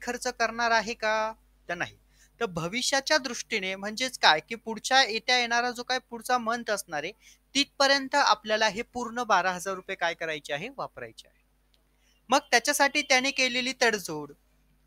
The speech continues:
त्याने आखलेला प्लॅन, मग आता ह्या मिळालेल्या त्याला जे बारा हजार रुपये असणार आहे, त्याच्यातली काही रक्कम तो काय करणार आहे, बाजूला ठेवणार आहे.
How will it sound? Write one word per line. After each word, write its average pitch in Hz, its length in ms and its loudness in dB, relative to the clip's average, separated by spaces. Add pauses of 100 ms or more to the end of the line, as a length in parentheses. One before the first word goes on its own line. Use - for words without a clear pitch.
(380)
त्याने 226 180 2
आखलेला 240 560 4
प्लॅन, 185 580 4 (640)
मग 262 140 0
आता 262 240 4
ह्या 262 240 2
मिळालेल्या 247 500 0
त्याला 262 260 -2
जे 254 160 -6
बारा 220 260 2
हजार 247 280 -2
रुपये 247 240 -2
असणार 190 300 -2
आहे, 220 80 -6 (120)
त्याच्यातली 240 440 -4 (180)
काही 190 300 2
रक्कम 285 440 -2
तो 285 80 -4
काय 254 220 4
करणार 247 380 -2
आहे, 262 100 -2
बाजूला 185 540 0
ठेवणार 120 380 -16
आहे. - 160 -20